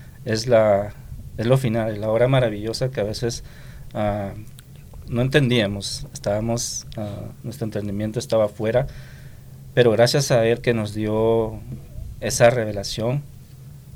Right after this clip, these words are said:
¿no? Eh, eh, en nosotros cuando leímos su palabra, Y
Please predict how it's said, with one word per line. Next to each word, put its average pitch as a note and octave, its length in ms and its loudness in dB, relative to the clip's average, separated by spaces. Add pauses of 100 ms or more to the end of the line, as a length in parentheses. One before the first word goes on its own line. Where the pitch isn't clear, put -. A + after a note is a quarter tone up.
¿no? A2 280 -6 (140)
Eh, A#2+ 260 -6
eh, G#2 280 -4
en A2+ 160 -4
nosotros A2 540 -4
cuando G#2 600 -4
leímos B2 440 2
su - 120 -4
palabra, A2+ 480 2 (520)
Y G#2 460 -2